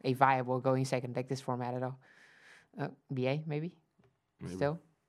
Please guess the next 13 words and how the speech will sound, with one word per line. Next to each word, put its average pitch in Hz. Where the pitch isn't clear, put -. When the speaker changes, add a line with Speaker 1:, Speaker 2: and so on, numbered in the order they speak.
Speaker 2:
<laughs> -
I 92
don't 123
know. 135
Um, 87
it's, -
it's 82
strange. -
I, 78
<sighs> -
yeah. 80
Speaker 1:
Stormforth, 165
though. -